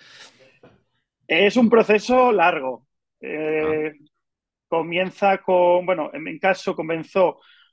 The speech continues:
Speaker 1: con una entrevista desde Madrid
Speaker 2: Ujú.
Speaker 1: para posteriormente ponerme en contacto con, eh, la sede central en Canadá, donde hicieron, me hicieron una entrevista de, de idioma de,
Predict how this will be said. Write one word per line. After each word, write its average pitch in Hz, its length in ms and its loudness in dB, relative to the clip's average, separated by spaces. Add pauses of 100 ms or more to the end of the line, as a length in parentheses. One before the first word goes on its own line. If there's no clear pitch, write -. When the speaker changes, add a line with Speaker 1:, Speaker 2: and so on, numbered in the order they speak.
(180)
Speaker 1:
con 175 240 2
una 202 200 -2
entrevista 190 880 -4
desde 151 1040 -2
Madrid 151 500 -2 (520)
Speaker 2:
Ujú. 117 300 -10 (400)
Speaker 1:
para 170 220 0
posteriormente 175 840 -2
ponerme 180 460 -4
en 180 140 -10
contacto 170 840 -6 (600)
con, 175 520 2
eh, 147 340 -4
la 156 140 -2
sede 175 260 -4
central 175 580 -4
en 185 360 -6
Canadá, 180 600 0
donde 156 340 -6
hicieron, 170 800 0
me 151 80 -10
hicieron 170 320 -6
una 156 100 -2
entrevista 160 580 -2
de, 143 420 0
de 135 120 -2
idioma 156 340 -2
de, 139 360 -4